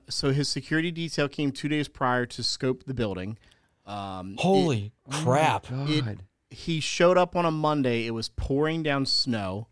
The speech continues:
Speaker 1: Uh, and so he still showed up. He did the interview with our, we had a conservative talk in the building. So he did the interview with the
Speaker 3: Right.
Speaker 1: afternoon guy,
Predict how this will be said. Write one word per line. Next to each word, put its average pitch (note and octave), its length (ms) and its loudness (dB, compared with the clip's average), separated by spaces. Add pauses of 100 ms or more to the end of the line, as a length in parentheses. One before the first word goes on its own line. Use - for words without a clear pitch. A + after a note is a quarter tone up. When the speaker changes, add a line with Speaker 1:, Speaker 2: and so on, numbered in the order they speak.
(200)
Speaker 1:
Uh, F2 580 -8 (180)
and A#2+ 200 -6
so G#2+ 720 -2 (720)
he D3 200 -2
still F3+ 220 4
showed G#3+ 260 4
up. A2 280 0 (260)
He D#3 280 -4
did D3+ 160 0
the D#3+ 120 0
interview D#3 320 0
with D3+ 220 0
our, C3 240 4
we B2+ 80 0
had B2 100 2
a B2 40 -2
conservative B2 480 -2
talk A#2 280 -2
in A#2+ 60 -2
the A2 60 0
building. F#2+ 260 -2
So A2+ 160 -6
he A#2 140 -6
did B2+ 160 0
the A#2+ 100 -2
interview A#2 240 -2
with A#2 120 -4
the - 40 -2
Speaker 3:
Right. G#2+ 80 0
Speaker 1:
afternoon G#2+ 400 -6
guy, F2+ 300 -8